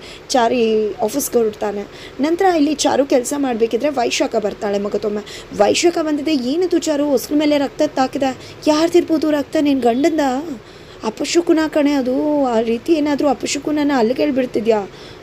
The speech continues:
ಒಂದ್ ಗಾದೆ ಮಾತಿದೆ ಗೊತ್ತಿದ್ಯಾ ನಿಂಗೆ ಚಾರು, ಯಾರ ರಕ್ತ ಹೊಸ್ಲಕ್ ತಾಡ್ಕೊಂಡಿರುತ್ತೋ ಆ ರಕ್ತ ಯಾರ್ದಾಗಿರುತ್ತೋ ಅವ್ರು ವಾಪಸ್ ಮನೆಗೆ ಜೀವಂತವಾಗಿ ವಾಪಸ್ ಆಗೋದಿಲ್ವಂತೆ,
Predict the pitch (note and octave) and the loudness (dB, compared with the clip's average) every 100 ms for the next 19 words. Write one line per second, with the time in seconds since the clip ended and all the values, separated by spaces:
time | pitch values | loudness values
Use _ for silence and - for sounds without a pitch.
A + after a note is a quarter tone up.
0 | - C#4+ B3 G#3 G#3+ E4+ F4 D#4+ D4+ C4 | 0 0 2 0 2 2 4 2 0 0
1 | A#3 F4 E4+ D#4+ B3 A3 A#3 A3 G#3+ C4 | 0 2 4 2 0 -2 -2 -4 -6 -8
2 | - - - A3 A#3+ D4+ F4+ E4+ - D#4+ | -16 -20 -2 0 2 4 4 4 0 -2
3 | B3+ A3+ C#4+ C#4+ G#3+ G#3 - E4+ - A3 | 0 -2 -6 -2 2 2 0 -2 0 -2
4 | B3+ F4 D4+ B3+ A#3+ D#4 A3+ A#3 - - | 0 2 4 4 2 0 0 -2 -10 -6
5 | - - G#3 G3+ - F#4 E4+ A3+ B3+ D4+ | 0 0 0 -4 0 2 4 2 -4 -8
6 | - - - - - - - - F#3 A#3 | -14 -20 -20 -20 -20 -20 -20 -10 0 0
7 | C4+ E4+ F4 C#4 C4+ D#4 D4 C#4+ A3+ G3+ | 2 2 2 4 2 4 2 2 -2 -2
8 | - F4 - D#4 A#3 G#3 G#3 A3 C#4 D4+ | -2 -2 0 2 2 0 -2 -2 2 4
9 | C4 F#3 A3 D4 D4 C#4+ B3 G#3+ B3+ C4+ | 2 0 -4 -4 -2 -2 0 -2 -2 -4
10 | A3 A3 G#3+ G#3+ G#3+ G#3+ | 0 0 0 -2 -6 -8